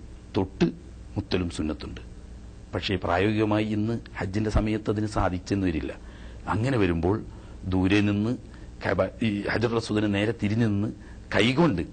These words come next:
തൊടുന്നതായി സൂചന നടത്തി ആ കൈ ചുംബിച്ചാൽ മതി. "ബിസ്മില്ലാഹി അല്ലാഹു അക്ബർ" എന്ന് തക്ബീർ ചൊല്ലി അനന്തരം തിരിഞ്ഞു നിന്ന് ഇടതുവശം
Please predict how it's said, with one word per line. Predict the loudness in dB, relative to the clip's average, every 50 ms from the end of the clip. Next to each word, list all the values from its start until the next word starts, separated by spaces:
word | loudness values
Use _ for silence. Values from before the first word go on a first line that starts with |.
| 0 2
തൊടുന്നതായി | 2 4 4 2 4 4 4 4 4 2 0 -4 -10 -16 -16 -16 -16 -16 -14 -14 -12
സൂചന | -8 -2 0 2 2 4 4 4 4
നടത്തി | 4 2 0 -2 -8 -10 -10 -12 -14 -14 -14 -12 -6
ആ | -4 -4
കൈ | -2 0 0 0
ചുംബിച്ചാൽ | 0 0 -2 -2 -2 -2 -4 -6 -6 -6
മതി. | -8 -8 -10 -12 -16 -16 -16 -16 -14 -16 -16 -16 -16 -14 -10
"ബിസ്മില്ലാഹി | -8 -6 -2 -2 0 0 2 0 0 0 0
അല്ലാഹു | -2 -2 0 2 2 2 0 -2
അക്ബർ" | -4 -4 -4 -6 -6 -6 -8 -12 -16 -16 -10 -4 -2 0
എന്ന് | 0 0 0 -2 -4 -6 -10 -14 -12 -6 -6
തക്ബീർ | -6 -6 -4 -2 0 0 0
ചൊല്ലി | 0 0 -2 -2 -2 -4 -6 -8 -10 -14 -16 -16 -16 -16 -16 -16 -16 -16 -16 -16 -14 -14 -14 -14 -14 -16 -16 -16 -16 -16 -16 -8 0 2
അനന്തരം | 4 6 6 6 6 6 4 2 0 -4 -14 -16 -10 -2 2 4
തിരിഞ്ഞു | 4 6 6 6 6
നിന്ന് | 6 4 4 2 0 -2 -4 -8 -14 -16 -16 -16 -16 -14 -8 0
ഇടതുവശം | 4 6 6 6 6 6 6 6 6 6 4 2 0 0